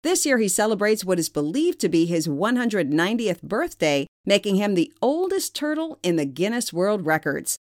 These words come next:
Jonathan has spent most of his life at the governor's estate on Saint Helena Island, which is a British territory in the South Atlantic Ocean.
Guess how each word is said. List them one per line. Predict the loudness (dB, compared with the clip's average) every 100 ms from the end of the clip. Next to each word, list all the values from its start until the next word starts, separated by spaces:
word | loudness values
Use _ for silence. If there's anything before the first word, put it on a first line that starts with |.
| _ 2
Jonathan | 2 4 2 2
has | 2
spent | 0 0 2
most | 2 0
of | 0
his | -2 0
life | 0 0 -2
at | -2 -2
the | 0
governor's | 0 0 0 -2 0
estate | -2 0 0 0
on | 0 0 0
Saint | 0 0 0
Helena | 0 0 2 0 0
Island, | 0 2 0 -2 -2
which | -2 -2
is | -2
a | 0
British | 0 0 -4
territory | -2 -2 -2 -2 0 0
in | 0
the | 0
South | -2 0 -2 -2
Atlantic | -4 -2 -2 -4 -2
Ocean. | 0 0 -4